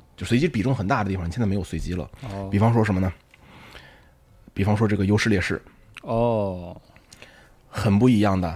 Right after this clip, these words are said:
Speaker 2: 是的。
Speaker 1: 揉一个头子和揉俩头子取最高，或者揉俩头子取最低，这个，
Speaker 2: 是。
Speaker 1: 这个，这个，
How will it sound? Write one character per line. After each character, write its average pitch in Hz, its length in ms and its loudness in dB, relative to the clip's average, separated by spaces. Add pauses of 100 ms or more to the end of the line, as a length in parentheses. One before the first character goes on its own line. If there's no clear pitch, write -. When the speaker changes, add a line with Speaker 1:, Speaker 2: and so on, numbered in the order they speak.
(120)
Speaker 2:
是 - 100 2
的。 147 80 8
Speaker 1:
揉 123 100 8
一 123 40 4
个 123 60 4
头 107 180 -2
子 110 60 2
和 113 80 0
揉 117 120 4
俩 117 120 2
头 110 120 0
子 110 60 4
取 87 180 -2
最 95 120 0
高， 101 260 -2
或 101 120 -2
者 98 60 0
揉 104 40 0
俩 101 80 -2
头 107 180 -2
子 107 60 -4
取 - 120 -10
最 95 120 -2
低， 87 280 -2
这 117 160 0
个， 98 60 0
Speaker 2:
是。 82 100 -6
Speaker 1:
这 127 100 -2
个， 98 120 -2 (120)
这 120 140 2
个， 80 200 -4